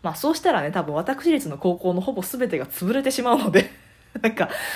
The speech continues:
なかなかそういう一筋縄では動かせない部分では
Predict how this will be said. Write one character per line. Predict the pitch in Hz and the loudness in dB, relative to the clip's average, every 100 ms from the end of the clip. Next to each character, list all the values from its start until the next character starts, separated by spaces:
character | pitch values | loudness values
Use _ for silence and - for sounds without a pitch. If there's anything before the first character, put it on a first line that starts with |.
| - | -2
な | 269 | 0
か | 320 | 2
な | 311 | 2
か | 294 285 | 2 0
そ | 269 247 233 | 4 6 6
う | 233 | 4
い | 220 | 2
う | 220 | -2
一 | 220 294 | -2 -2
筋 | 294 277 277 | 0 0 0
縄 | 208 156 | 0 0
で | 160 | 0
は | 156 | 0
動 | 214 | 0
か | 226 | -2
せ | 226 | -2
な | 208 | -2
い | |
部 | 175 | 0
分 | 196 185 165 | 0 0 2
で | 254 | 2
は | 185 | 2